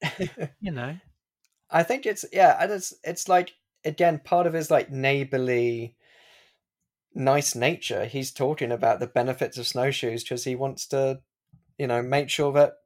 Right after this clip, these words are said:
Speaker 1: people traverse snow as quickly and as safely as possible. <laughs>
Speaker 2: Indeed.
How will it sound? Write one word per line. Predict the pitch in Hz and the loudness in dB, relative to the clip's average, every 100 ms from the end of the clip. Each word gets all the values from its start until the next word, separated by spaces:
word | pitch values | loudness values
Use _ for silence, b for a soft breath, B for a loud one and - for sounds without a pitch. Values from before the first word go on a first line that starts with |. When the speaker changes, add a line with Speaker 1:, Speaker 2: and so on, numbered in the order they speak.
| _ | _
Speaker 1:
people | 156 156 156 | -4 -2 -4
traverse | 147 151 143 151 151 | -2 -2 2 2 2
snow | - - 147 156 | -2 0 2 2
as | 151 139 - - | 0 -4 -10 -10
quickly | 165 - 156 156 | -10 -6 -2 -2
and | 147 | -2
as | 147 - | -4 -4
safely | - 147 - 156 147 | -2 -4 -4 -6 -6
as | 147 | -8
possible. | - 196 - - - - 160 - - | -4 -4 -4 -8 -10 -6 -6 -8 -18
<laughs> | 147 _ _ _ _ _ _ _ _ _ _ | -20 _ _ _ _ _ _ _ _ _ _
Speaker 2:
Indeed. | 262 233 170 127 120 | -10 -10 -10 -16 -18